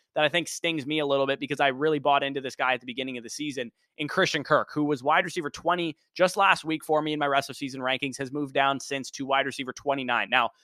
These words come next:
the usage is pretty solid for Christian Kirk. He's had at least sixty yards and or scored a touchdown in six of eight games this year. The issue is that earlier in the season, Christian Kirk's value was really buoyed by the fact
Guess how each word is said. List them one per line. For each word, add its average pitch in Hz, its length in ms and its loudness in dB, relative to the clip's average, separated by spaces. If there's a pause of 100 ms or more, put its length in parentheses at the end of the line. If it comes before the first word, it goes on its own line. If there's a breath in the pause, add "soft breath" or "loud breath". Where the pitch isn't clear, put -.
(160)
the 135 80 -6
usage 226 380 0
is 226 80 -2
pretty 233 240 4
solid 190 340 8
for 139 120 -6
Christian 139 260 -4
Kirk. 117 220 -2
He's - 140 -8
had 175 280 8 (240)
at 139 120 2
least 214 260 -4
sixty 214 260 0
yards 160 460 4
and 175 200 0
or 175 140 2
scored 156 280 -2
a - 20 -8
touchdown 131 560 0 (240)
in 151 100 -4
six 202 300 -4
of 160 80 0
eight 170 160 0
games 160 260 -2
this 135 180 -4
year. 185 300 2 (200)
The 160 180 -4
issue 185 420 0
is 156 140 -2
that 165 240 2
earlier 226 340 4
in 202 80 -2
the 175 60 -4
season, 165 420 -4
Christian 208 340 -4
Kirk's 190 280 -2
value 170 380 4
was 139 180 -4
really 175 260 -2
buoyed 170 420 0
by 151 140 2
the 135 80 -6
fact 156 380 2